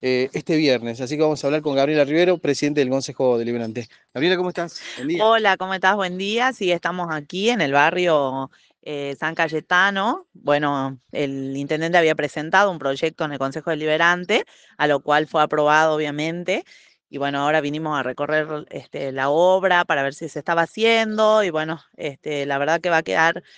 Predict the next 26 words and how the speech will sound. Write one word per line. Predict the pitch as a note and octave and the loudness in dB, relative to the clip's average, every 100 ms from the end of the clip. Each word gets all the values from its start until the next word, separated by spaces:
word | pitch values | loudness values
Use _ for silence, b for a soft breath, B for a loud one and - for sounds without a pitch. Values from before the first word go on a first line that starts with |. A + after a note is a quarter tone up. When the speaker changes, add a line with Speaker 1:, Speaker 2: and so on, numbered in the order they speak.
| b b | b b
Speaker 2:
un | F#3 | -8
espacio | F3 D#3+ - F3 F3+ - G3 | -6 -4 2 2 2 -2 -2
totalmente | F#3 D#3+ D#3+ D#3+ E3 D#3+ | 0 0 0 -2 -2 -2
renovado, | D3+ D3+ D#3+ F3 F#3+ F#3+ F#3 F3 | -2 -2 0 4 4 4 2 0
con | D#3+ D3 | -2 -6
juego | C#3+ D3 C#3+ | -2 -2 0
para | D3 D#3 | 0 -2
niños, | F3+ G3 G3 F#3 F#3+ A3 E4 b b b | -2 -6 -6 -6 -4 -4 -6 b b b
un, | - D#3 | -12 -8
eh, | D3+ - C#3 C3+ C3 _ _ | -6 -4 -4 -4 -8 _ _
iluminado | - D3 D3 D#3 E3 E3 D3+ | -10 -6 -4 0 2 2 0
también, | C#3+ D3+ F3 F3+ F3+ | -4 -4 0 0 0
y | D#3 | -4
eso | D#3+ | -4
le | D3+ | -2
va | C#3 | 0
a | |
dar | D3 D3 | 0 0
más | D3+ D3+ | -4 -4
seguridad | D3+ C#3+ D3 D3+ D3+ | -4 -4 -2 0 0
a | |
los | C#3 | -4
vecinos | C3 - D3 C#3 | -8 -10 -10 -8
de | |
la | B2 | -10
zona. | - A#2+ | -14 -20